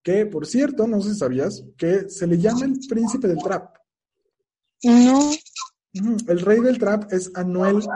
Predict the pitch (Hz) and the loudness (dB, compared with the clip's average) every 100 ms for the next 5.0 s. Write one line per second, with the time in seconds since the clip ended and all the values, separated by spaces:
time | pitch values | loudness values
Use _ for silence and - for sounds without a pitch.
0 | - - - 160 - 147 - - 160 151 | -10 -8 -6 -6 -4 -4 -4 -6 -6 -4
1 | 147 156 165 175 147 151 170 180 175 160 | -4 -4 -4 -4 -4 -2 0 0 2 2
2 | 160 220 220 226 220 240 254 247 226 220 | 2 2 4 2 2 2 0 -2 -4 -8
3 | 202 - _ - 226 226 247 285 320 330 | -10 -14 _ -6 2 4 4 2 2 0
4 | 285 247 247 262 277 127 - - 165 - | 0 0 0 2 0 -2 -4 -2 0 0